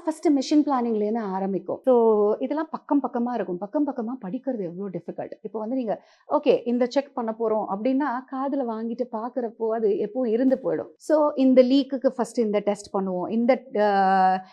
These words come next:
you know, ஆ, மாடியூல்ஸை இப்படி டெஸ்ட் பண்ணுவோம், ஆஸ்ட்ரோநாட்ஸ்க்கு இந்த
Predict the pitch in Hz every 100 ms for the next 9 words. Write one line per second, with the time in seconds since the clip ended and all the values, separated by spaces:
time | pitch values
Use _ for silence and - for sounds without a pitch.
0 | _ 220 208 226 226 208 185 196 196 226
1 | 226 254 220 226 196 214 208 202 202 214
2 | 185 185 185 196 _ - 202 269 - 269
3 | 247 220 262 226 233 233 220 208